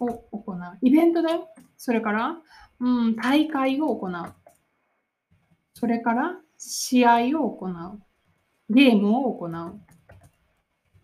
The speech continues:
はい。こんな感じで、行うを使います。何かね、あの、プランして、あの、することね。うん。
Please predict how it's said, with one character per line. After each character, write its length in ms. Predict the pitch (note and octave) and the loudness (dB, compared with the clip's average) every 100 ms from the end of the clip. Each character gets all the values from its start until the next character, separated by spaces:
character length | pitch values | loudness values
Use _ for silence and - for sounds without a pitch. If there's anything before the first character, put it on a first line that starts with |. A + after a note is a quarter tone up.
| _ - _ - | _ -20 _ -12
は 60 | G3+ | -10
い。 120 | - - | -10 -6
こ 140 | F#4 | 0
ん 40 | |
な 140 | F4+ F4 | 2 4
感 240 | E4+ E4 | 2 2
じ 80 | E4 | 2
で、 340 | G4 F4 - - | 2 0 -4 -6
行 220 | G#3+ A3+ | -2 0
う 220 | A3 G#3+ | 0 0
を 100 | C#4+ | -2
使 240 | C#4+ - F3+ | -6 -10 -10
い 60 | |
ま 180 | F#3+ F3 | -10 -12
す。 220 | - - _ _ _ _ _ | -18 -20 _ _ _ _ _
何 220 | F#4 G#4+ | 0 2
か 100 | E4 | 2
ね、 220 | G#3+ F#3+ G#3 - | 2 0 -4 -2
あ 100 | A3 | -2
の、 80 | G#3+ | 0
プ 160 | - | 2
ラ 180 | G#4 E4+ | 2 2
ン 100 | A3 | 0
し 140 | - | -2
て、 480 | - A#3 G#3 - - _ _ _ _ _ _ _ _ _ _ - | -4 -2 -4 -6 -14 _ _ _ _ _ _ _ _ _ _ -2
あ 80 | |
の、 600 | G#3+ G3+ F#3+ F#3 F#3 F#3 _ | 2 2 0 -4 -6 -10 _
す 120 | - A3 | -10 -6
る 100 | G3+ | -6
こ 100 | G3 | -8
と 100 | F#3 | -10
ね。 280 | F3 F#3 _ _ - | -12 -14 _ _ -2
う 80 | G#3+ | 2
ん。 360 | G3 F3+ F3 | 2 0 -10